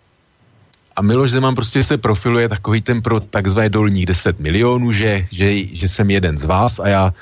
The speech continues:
to v rozhovorech s některými lidmi, takovými, řekněme, kteří zase o politiku se až tolik nezajímají, tak ono to skutečně zabírá. Jo, bylo to zase takové to, zase při-, trumpovské, on mluví tak, co s-, jako jak si,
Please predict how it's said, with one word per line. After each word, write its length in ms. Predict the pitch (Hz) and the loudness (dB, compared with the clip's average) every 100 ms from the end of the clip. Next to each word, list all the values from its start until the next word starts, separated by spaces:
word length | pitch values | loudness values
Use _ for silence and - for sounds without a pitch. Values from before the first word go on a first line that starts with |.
| - | -8
to 120 | - | -2
v 100 | 101 | 0
rozhovorech 340 | 101 104 104 98 | 0 2 2 2
s 80 | 104 | -2
některými 380 | 92 107 104 107 | -4 0 2 2
lidmi, 440 | 101 95 104 107 104 - - _ _ _ _ _ _ 90 | 2 2 2 0 -2 -10 -20 _ _ _ _ _ _ -8
takovými, 520 | 82 110 104 101 101 | -2 0 2 4 2
řekněme, 600 | 101 98 107 104 101 95 | 0 0 0 2 2 0
kteří 380 | 95 98 98 95 | 0 0 0 0
zase 300 | 90 - - | -2 -2 -2
o 120 | 107 | -2
politiku 480 | 92 113 104 107 98 | 0 0 0 0 -4
se 180 | - 92 | -2 -4
až 240 | 87 82 | -4 -2
tolik 220 | 127 131 | 0 0
nezajímají, 600 | 131 123 120 117 120 113 107 | 0 0 2 0 0 0 -2
tak 220 | 113 110 | -4 -2
ono 160 | 113 | -2
to 60 | 98 | -2
skutečně 440 | 92 104 95 - | -2 0 0 -2
zabírá. 640 | 71 82 87 120 139 139 139 - - - | -2 0 0 2 2 0 -2 -8 -20 -4
Jo, 160 | 95 101 | 0 2
bylo 200 | 101 104 | 2 0
to 140 | 107 | 0
zase 320 | 98 95 - | 0 0 0
takové 440 | 95 90 101 95 90 | 0 0 2 2 2
to, 260 | - 95 80 _ _ _ | 0 -2 -2 _ _ _
zase 320 | 98 90 - 92 - _ - - | -10 -6 -4 -4 -6 _ -20 -14
při-, 220 | - 87 - | -10 -10 -4
trumpovské, 720 | 104 92 82 92 - - 104 | 0 0 0 -4 -4 0 0
on 220 | 147 127 | 0 0
mluví 340 | 123 123 117 117 | 2 2 0 0
tak, 280 | 117 101 - | 0 -2 -6
co 160 | - 98 | -6 -6
s-, 200 | - - 101 | -6 -12 -10
jako 280 | 82 90 110 | -6 -4 0
jak 180 | 101 87 | 0 0
si, 220 | - 92 | -2 -2